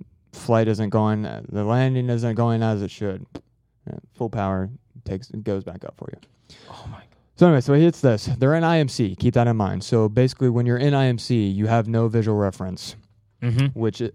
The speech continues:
Speaker 1: is where the
Speaker 2: Which
Speaker 1: issue
Speaker 2: is in the
Speaker 1: starts to
Speaker 2: clouds.
Speaker 1: set in. Yeah,
Speaker 2: Yeah.
Speaker 1: correct. So,
Speaker 2: Mm-hmm.
Speaker 1: um, so the go-around mode gets activated. At twelve thirty-eight forty, the following was caught on the plane's C V R, or the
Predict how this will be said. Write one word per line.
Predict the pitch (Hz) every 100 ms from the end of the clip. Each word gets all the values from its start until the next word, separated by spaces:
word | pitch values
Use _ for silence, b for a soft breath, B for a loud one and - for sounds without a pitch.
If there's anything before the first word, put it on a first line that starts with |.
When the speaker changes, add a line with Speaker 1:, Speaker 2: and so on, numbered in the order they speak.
| -
Speaker 1:
is | 104 101 98 -
where | 110 110 110 110
the | 101
Speaker 2:
Which | 101 107
Speaker 1:
issue | 127
Speaker 2:
is | 110
in |
the | 110
Speaker 1:
starts | 101
to | 117
Speaker 2:
clouds. | 98
Speaker 1:
set | 95 98
in. | 90 90 104
Yeah, | 127 -
Speaker 2:
Yeah. | 90
Speaker 1:
correct. | 101 95 -
So, | - 113 107 104
Speaker 2:
Mm-hmm. | 107 113 - - _ _ _
Speaker 1:
um, | 107 104 104 98 98 - _ _ _ _
so | 117
the | 113
go-around | 135 147 143
mode | 139 135 131
gets | 123 127
activated. | 117 110 110 113 110
At | 98 -
twelve | 135 139
thirty-eight | 139 135 131 110
forty, | - 120 110 101
the | 98
following | - 117 120 117 110
was | -
caught | 101 101
on | 101
the | 95
plane's | - 101 95
C | - 98
V | 95 92
R, | 92 92 90
or |
the | 98 92